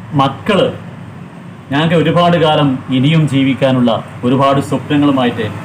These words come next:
ഞങ്ങളുടെയൊക്കെ ഈ തലമുറകൾ, ഇതൊക്കെ ഞങ്ങൾക്ക് ഇവിടെ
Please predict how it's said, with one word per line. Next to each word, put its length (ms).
ഞങ്ങളുടെയൊക്കെ 440
ഈ 20
തലമുറകൾ, 520
ഇതൊക്കെ 300
ഞങ്ങൾക്ക് 320
ഇവിടെ 200